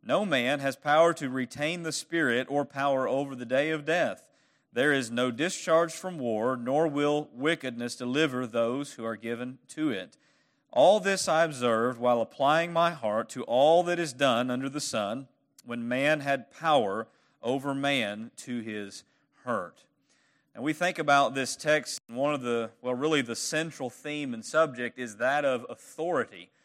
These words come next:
uh, in life under the sun. Now, we think about authority. How many of us have ever interacted with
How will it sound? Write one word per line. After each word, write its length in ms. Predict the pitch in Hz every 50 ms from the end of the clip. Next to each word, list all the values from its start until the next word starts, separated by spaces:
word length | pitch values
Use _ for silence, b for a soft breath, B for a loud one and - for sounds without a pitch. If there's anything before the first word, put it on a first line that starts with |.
| _ _ _ _ _
uh, 220 | 110 110 113 113 92
in 180 | 123 127 127
life 400 | 123 123 123 127 131 135 127 - -
under 200 | 127 127 127 123
the 120 | 110 117 110
sun. 420 | - - 170 175 156 123 104 101
Now, 100 | 113 120
we 120 | 131 151
think 240 | 151 - 208 214 175
about 260 | 170 156 156 151 139
authority. 560 | 131 123 - - 170 160 143 123 110 117 123 113
How 180 | 135 139 160
many 180 | 175 175 165 156
of 100 | 143 143
us 140 | 139 - -
have 120 | 123 127
ever 260 | 139 143 135 135 135 -
interacted 680 | 135 135 127 127 131 143 175 180 - - - 120 101
with 380 | 104 107 104 104 113 123 -